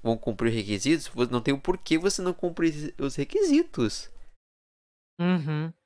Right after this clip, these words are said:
Speaker 1: Então, tipo assim, se você tem, hoje em dia agora eu botei dois anos, mas era um ano e meio a dois anos.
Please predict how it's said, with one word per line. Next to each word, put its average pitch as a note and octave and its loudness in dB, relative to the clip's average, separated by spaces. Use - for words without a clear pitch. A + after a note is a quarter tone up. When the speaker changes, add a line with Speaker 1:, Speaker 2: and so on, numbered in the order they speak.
Speaker 1:
Então, A2 -4
tipo - -10
assim, - -4
se - -6
você B2+ 0
tem, C3+ 2
hoje F3 2
em G3 -6
dia C#3+ 0
agora C3+ 4
eu C#3 0
botei C#3 0
dois C#3+ 2
anos, A2+ 2
mas G#2 0
era A2 4
um D#3+ 0
ano D3+ 2
e D3 -4
meio C3+ 2
a D3 6
dois C#3+ 4
anos. G#2+ 0